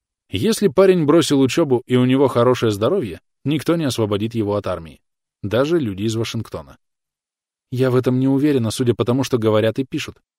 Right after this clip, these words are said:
Но я не прошу тебя избавить его от военной службы». «Тогда что же я должен сделать?» «Постарайся использовать свои связи, чтобы его не послали во Вьетнам». Рудольф тяжело вздохнул. Да, правда. В Вашингтоне он знал людей, которые могли бы это сделать,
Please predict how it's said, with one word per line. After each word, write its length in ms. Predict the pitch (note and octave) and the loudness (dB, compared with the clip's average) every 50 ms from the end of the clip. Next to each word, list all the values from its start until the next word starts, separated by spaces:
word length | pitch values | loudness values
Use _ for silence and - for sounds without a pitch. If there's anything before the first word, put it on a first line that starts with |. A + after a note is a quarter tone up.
| _ _ _ _ _ - | _ _ _ _ _ 0
Но 80 | B2 | 2
я 160 | C3 C#3 D3 | 2 4 2
не 100 | D3+ D#3 | 2 0
прошу 320 | C#3 - E3+ D#3 - - F#3+ | 0 0 0 0 2 0 -2
тебя 240 | - D#3+ C#3+ C#3 C3 | 0 0 2 4 4
избавить 420 | A#2+ A2 B2 C#3 C#3 C3+ B2 A#2+ | 4 2 2 0 0 0 0 0
его 160 | A#2+ A#2+ B2 A#2+ | 2 2 2 2
от 80 | A2+ | 2
военной 400 | A#2 A#2 A#2 A#2+ A#2 B2 C3+ C#3+ | 2 2 2 2 0 0 -2 -4
службы». 380 | C3+ - D#3 C3+ G#2 F2 F2 - _ _ _ _ _ _ _ _ _ _ _ _ _ _ _ _ - | -4 -4 -4 -4 -4 -6 -10 -16 _ _ _ _ _ _ _ _ _ _ _ _ _ _ _ _ -6
«Тогда 320 | - G2 G2+ G#2 A#2 A#2+ | -4 -2 0 2 2 2
что 180 | A#2 - D3 C3 | 2 2 0 0
же 120 | G2+ G#2 | 0 0
я 100 | G2 G2+ | 0 0
должен 320 | A2 A2 G#2+ G2+ A#2+ B2 | 2 2 2 2 0 -2
сделать?» 400 | A#2+ A#2 A2+ G2+ E2+ - - - _ _ _ _ _ _ _ _ _ _ _ _ _ - | -2 -4 -4 -6 -8 -10 -16 -20 _ _ _ _ _ _ _ _ _ _ _ _ _ -8
«Постарайся 540 | B2+ B2 - - E3 F3 F3 D3 - A2 | -8 -8 -6 -6 -6 -4 -4 -4 -2 -2
использовать 540 | G#2+ F#2+ - - B2 A#2+ A2 A2 G#2 G2+ F#2+ | -4 -4 -2 -2 -2 -2 -2 -2 -4 -4 -4
свои 200 | - - A2 A2+ | -4 -4 -4 -2
связи, 360 | G#2+ - C3+ D3 D3 B2 G2 | -2 -2 -2 -2 -2 -2 -4
чтобы 260 | F2 - - G#2 G2+ G#2+ | -6 -8 -6 -4 -2 -2
его 160 | G#2+ A2+ A#2 | 0 0 0
не 100 | A2+ G#2 | -2 -2
послали 380 | - A2 G2 - A2 G#2 G#2+ | -4 -6 -6 -4 -4 -4 -4
во 120 | G#2 G#2+ G#2+ | -2 -4 -4
Вьетнам». 440 | A2 A#2+ B2+ B2 A2+ G2 E2+ D#2 - _ _ _ _ _ _ _ _ _ _ _ _ | -4 -6 -8 -8 -8 -10 -12 -12 -16 _ _ _ _ _ _ _ _ _ _ _ _
Рудольф 400 | - F#2+ F2+ D#2+ E2+ F2+ A2 - | -10 -8 -8 -8 -8 -10 -10 -10
тяжело 340 | - - C#3+ B2 A#2 F#2+ F2+ | -8 -6 -4 -4 -4 -6 -6
вздохнул. 540 | F2 F2+ F2 F#2+ F2+ - - F2+ C#2 - _ _ _ _ _ _ _ _ _ _ _ _ _ _ _ _ _ | -8 -10 -10 -10 -12 -12 -12 -14 -16 -16 _ _ _ _ _ _ _ _ _ _ _ _ _ _ _ _ _
Да, 280 | - A2+ A#2+ F3+ - G2+ - | -8 -6 -4 -4 -4 -6 -6
правда. 360 | - C#3 D#3+ C3+ F#2+ E2+ - - _ _ _ _ _ | -6 -4 -4 -4 -6 -10 -14 -16 _ _ _ _ _
В 100 | - F#2 | -8 -4
Вашингтоне 540 | G2+ B2+ B2+ - D#3+ D3+ - - G3+ G3 G3 | 0 0 0 0 -2 -2 0 0 2 2 2
он 120 | G3 F#3 E3+ | 0 0 -2
знал 260 | D3+ F3+ G#3 G#3 F#3+ | -2 0 0 0 2
людей, 300 | E3+ D#3+ D3 D3 D#3+ C#3+ | 2 2 2 2 2 2
которые 320 | - C3+ B2 C3+ C3 B2+ | 2 0 2 2 4 4
могли 280 | B2+ B2 A#2 A#2+ B2+ C3+ | 4 2 2 2 0 0
бы 140 | B2 A#2+ A#2 | 2 0 0
это 160 | A2 - A2 | 0 0 -2
сделать, 440 | G2+ F#2 G2+ C#3 E3 E3+ - - | -4 -2 -2 -2 -2 -2 -4 -8